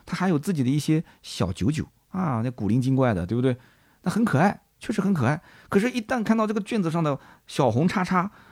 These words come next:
啊，越来越多，那我恨不得就，我，我，对吧？我，我又不能打他，舍不得，我恨不得就把桌子给掀翻，我就把这，对吧？卷子给撕了，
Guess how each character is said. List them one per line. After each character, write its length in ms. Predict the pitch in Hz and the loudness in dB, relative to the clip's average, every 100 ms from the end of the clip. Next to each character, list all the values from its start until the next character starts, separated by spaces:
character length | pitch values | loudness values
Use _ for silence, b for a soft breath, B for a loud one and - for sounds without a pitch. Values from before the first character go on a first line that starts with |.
| B | B
啊， 220 | 170 151 | 0 2
越 120 | 180 | 2
来 120 | 180 190 | 4 4
越 160 | 202 | 4
多， 260 | 147 165 175 B B | 4 2 0 B B
那 100 | 262 | -2
我 60 | 214 | 0
恨 180 | 175 262 | 0 0
不 60 | |
得 140 | 208 240 | 0 0
就， 120 | 277 | -4
我， 480 | - 214 - - 226 - - - | -8 -16 -14 -10 -10 -12 -20 -16
我， 80 | |
对 160 | 190 262 | -6 2
吧？ 220 | 226 - b b b b _ | 2 2 b b b b _
我， 140 | 233 202 - - | -4 -4 -8 0
我 80 | 208 | 4
又 80 | |
不 80 | 240 | 4
能 80 | 247 | 4
打 180 | 247 - | 2 0
他， 140 | 120 139 | -2 -2
舍 200 | - 165 | 0 4
不 60 | |
得， 260 | 170 160 240 - | 4 4 2 -4
我 100 | 214 | -6
恨 120 | 247 | -4
不 60 | 240 | -4
得 80 | |
就 80 | 277 | -4
把 100 | 254 | -6
桌 240 | - 285 294 | -4 -2 0
子 60 | |
给 80 | 180 | 0
掀 220 | 117 127 | 0 0
翻， 180 | 123 120 | 0 0
我 80 | 120 | -2
就 100 | 226 | -2
把 120 | 208 | -4
这， 120 | 214 - | -4 -12
对 120 | 170 214 | -10 -4
吧？ 160 | 175 - - | -4 -6 -6
卷 160 | 269 | -2
子 60 | 208 | 0
给 120 | 151 | 0
撕 240 | 120 208 | 0 0
了， 140 | 220 | 0